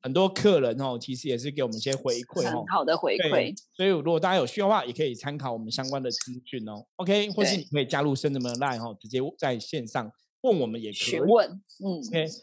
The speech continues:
Speaker 1: 好，那我们今天节目就分享到这里吼，三百六十集，我们接下来要往三百六十一集迈进吼。那也谢谢大家这个将近快一年的支持吼。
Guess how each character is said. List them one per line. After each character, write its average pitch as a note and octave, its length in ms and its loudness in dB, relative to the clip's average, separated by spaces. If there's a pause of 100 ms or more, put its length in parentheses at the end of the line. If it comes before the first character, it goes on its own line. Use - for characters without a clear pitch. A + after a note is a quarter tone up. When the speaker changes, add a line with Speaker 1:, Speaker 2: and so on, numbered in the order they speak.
(100)
Speaker 1:
好， D3+ 180 4
那 C#4 120 4
我 B3 40 6
们 D3+ 100 -2
今 F3 100 -2
天 F#3 100 -2
节 D3+ 80 -4
目 D3 180 -4
就 D3+ 160 0
分 D3+ 140 -2
享 C3+ 160 -4
到 C3+ 140 2
这 C3+ 240 -2
里 A2 180 -14
吼， A#2 300 -6
三 E3+ 120 -4
百 D3 100 2
六 C#3 120 2
十 A#2 160 -6
集， A2+ 160 -10
我 A2+ 60 -6
们 A2+ 100 -6
接 D3 100 -2
下 D#3+ 160 0
来 B2 60 0
要 C3+ 140 2
往 G#2+ 260 -4
三 A#3 240 -2
百 E3 140 -2
六 C#3+ 120 -4
十 C3 140 -8
一 C3 140 -6
集 A2+ 280 -10
迈 D3 200 0
进 A#2 320 -8
吼。 B2 200 -6 (280)
那 D#3 120 2
也 B2 120 2
谢 D#3+ 180 0
谢 C#3+ 160 0
大 B2+ 180 -2
家 B2 160 -2
这 C3+ 120 -4
个 B2+ 80 -2
将 D3+ 220 -4
近 D3 200 -10
快 C#3 180 -6
一 D3+ 80 -8
年 B2+ 160 -4
的 A#2+ 100 -4
支 C3 280 -10
持 A2 220 -12
吼。 A2 200 -8